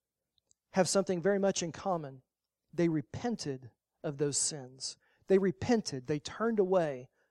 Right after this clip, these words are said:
from that sin in their life, from the darkness and the depravity of their hearts. They turned from that,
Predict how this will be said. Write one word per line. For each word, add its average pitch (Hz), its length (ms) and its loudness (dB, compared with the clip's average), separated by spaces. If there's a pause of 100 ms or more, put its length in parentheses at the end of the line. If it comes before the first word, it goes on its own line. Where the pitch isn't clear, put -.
(140)
from 180 180 2
that 156 180 0
sin 190 440 2
in 147 120 -6
their 147 160 0
life, 160 320 4
from 165 160 -4
the 147 100 0
darkness 170 640 2
and 156 80 -6
the 143 40 -4
depravity 165 640 0
of 139 80 0
their 135 120 -2
hearts. - 720 -8 (3500)
They 180 80 -8
turned 233 420 0
from 151 200 -6
that, 117 400 -14